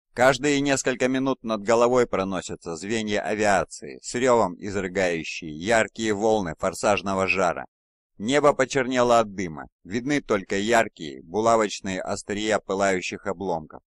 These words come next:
корабельного огня в космосе и горящих, гибнущих орбитальных станций. Повсюду пыль, она мелкая, жёлтоватая, побочный продукт пепла и выбросов при ударах о поверхность. Она застилает воздух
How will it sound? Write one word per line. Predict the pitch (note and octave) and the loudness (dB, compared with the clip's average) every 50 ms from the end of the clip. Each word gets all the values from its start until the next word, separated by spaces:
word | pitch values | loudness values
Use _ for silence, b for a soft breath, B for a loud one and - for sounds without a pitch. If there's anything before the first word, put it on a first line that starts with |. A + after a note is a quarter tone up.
| _ _ _ _ _ _ - | _ _ _ _ _ _ -4
корабельного | - G#2 A2 A#2+ B2+ C3+ C#3+ D3 C#3 C#3 C3+ B2+ B2 B2 | 0 2 2 2 2 2 2 2 2 4 4 4 6 6
огня | B2 A#2+ A#2+ B2 B2+ B2 | 4 4 2 0 0 0
в | A#2 _ | -2 _
космосе | - B2+ B2 A2+ - - E2 D#2+ - - - C2+ - _ | 0 0 0 0 0 -4 -10 -10 -12 -14 -16 -18 -18 _
и | - - G2+ | -12 -6 -2
горящих, | G#2 A#2 G#2+ A#2+ A#2+ A2+ - - - F2+ D#2+ | 0 2 2 4 2 2 0 -4 -6 -8 -8
гибнущих | D#2 E2+ A2+ A#2+ G2+ G#2 F#2 F2 - - - - | -8 -6 -6 -6 -4 -4 -6 -6 -8 -10 -8 -6
орбитальных | F#2+ F2 E2 F2 G2 - G#2 G2+ F#2+ F#2+ G2 F#2+ - | -6 -6 -4 -6 -6 -2 0 0 0 0 -2 -6 -8
станций. | - - - G2 F#2 E2+ D2+ - - - C2+ B1+ _ _ _ _ _ _ _ _ _ _ | -8 -8 -6 -4 -4 -6 -6 -10 -18 -20 -20 -20 _ _ _ _ _ _ _ _ _ _
Повсюду | - A2 A2 - - D3+ D3+ D3 D3 D3 | 0 0 0 2 0 -2 0 0 0 -2
пыль, | - - B2+ G#2+ E2 C2+ - _ _ _ _ | -2 -2 -6 -6 -6 -6 -10 _ _ _ _
она | - G2+ A2+ C3 C3+ | -6 -4 -2 -2 0
мелкая, | C#3 C3+ B2 G#2+ F#2 E2+ - - D2 C2 A#1+ - _ _ | 0 2 2 2 2 0 -2 -8 -10 -10 -12 -14 _ _
жёлтоватая, | - - - A2+ A2+ G#2+ - A#2 A#2 A2 G2+ F2+ - - D2 C2 B1 - _ _ _ _ - | -4 -2 0 0 0 2 2 4 6 6 4 4 2 -2 -10 -10 -12 -16 _ _ _ _ -6
побочный | G2+ G#2 A#2+ C#3 C3 - - B2 A#2+ A#2 | -4 0 2 2 0 0 -2 -4 -6 -4
продукт | - A2+ G#2+ G#2+ G#2+ A#2+ A#2 G2+ _ _ | -2 -2 -2 -2 -2 -4 -6 -6 _ _
пепла | - B2+ A#2+ A2 - F#2 D#2+ D2 | -4 -2 -2 -2 -2 -4 -8 -8
и | - - F2 G#2 | -10 -10 -10 -6
выбросов | G2 A#2+ B2 G2+ G2+ F#2 E2+ - - E2+ - _ | -2 -2 -2 -2 -2 -4 -4 -6 -8 -12 -12 _
при | - F#2+ G2+ | -8 -6 -4
ударах | G2+ G2 F2+ G2+ G2 F#2 F2+ - - | -4 -2 0 0 2 0 0 -2 -4
о | - F#2 - | -10 -12 -10
поверхность. | - G#2 F#2+ G2 F#2+ F2 D#2+ - - D2 C#2 - _ _ _ _ _ _ _ _ _ _ _ - | -6 -6 -4 -2 -2 -2 -4 -6 -10 -20 -20 -20 _ _ _ _ _ _ _ _ _ _ _ -6
Она | F#2+ G2+ B2 C#3+ D3 | -4 -2 2 2 2
застилает | C#3 C#3 C#3+ - - C#3+ C#3+ C#3+ C#3 C3+ B2 - | 2 0 -4 -4 -2 0 4 4 4 4 2 0
воздух | B2 B2 A2+ F#2+ E2+ C#2+ D2 C#2 | -2 0 0 0 0 -2 -6 -14